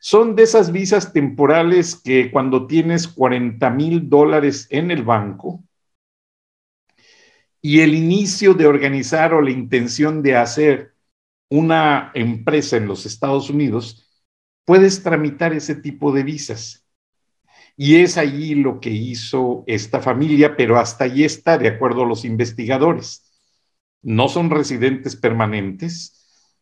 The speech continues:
no son residentes por diez años, mucho menos han hecho petición de la ciudadanía. Tuvieron un hijo ciudadano norteamericano que nació hace más de un año, dos años, pero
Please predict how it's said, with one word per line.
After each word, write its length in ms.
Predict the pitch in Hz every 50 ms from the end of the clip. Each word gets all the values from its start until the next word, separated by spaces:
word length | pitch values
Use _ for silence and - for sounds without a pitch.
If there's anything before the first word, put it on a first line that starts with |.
| _ _ _ _
no 280 | - 120 117 117 131 143
son 220 | - 170 165 151
residentes 680 | 143 135 123 - 120 107 104 120 123 120 - - -
por 240 | - _ 104 101 95
diez 320 | 95 101 117 113 113 -
años, 520 | 131 135 147 147 147 143 143 - - _ _ _ _ _ _ _ _ _ _ _
mucho 460 | - 123 131 135 135 120 113 - 127
menos 440 | 117 113 135 165 190 180 156 - -
han 120 | 135 123
hecho 280 | 123 117 113 - 135 -
petición 560 | - 110 110 113 110 110 117 123 123 131 131
de 80 | 123 120
la 140 | 117 113 110
ciudadanía. 920 | 113 120 110 110 110 110 113 120 135 156 185 202 196 190 196 190 190 - _ _ _ _ _ _ _ _ _ _ _ _
Tuvieron 580 | 160 156 147 151 170 202 208 208 208 196 190
un 200 | 202 214 208 202
hijo 640 | 233 277 277 277 - - 202 196 427 403 - - - _ _
ciudadano 720 | - - - 156 147 143 135 135 135 143 147 151 160 160
norteamericano 1040 | 160 160 156 147 143 - 160 156 143 143 143 143 139 143 - 151 139 147 190 220 220
que 140 | - 131 120
nació 420 | 110 107 107 107 - 127 127 123
hace 380 | 120 117 117 - 120 113 107 101
más 300 | 98 101 110 113 110 113
de 80 | 113 107
un 180 | 107 117 123
año, 380 | 127 135 131 113 117 131 131 123
dos 240 | 107 104 101 - 123
años, 680 | 120 123 139 143 120 117 113 113 - - _ _ _ _ _ _ _ _ _ _ _ _ _ _ _ _ _ _
pero 540 | 220 220 202 165 160 180 185 180 - _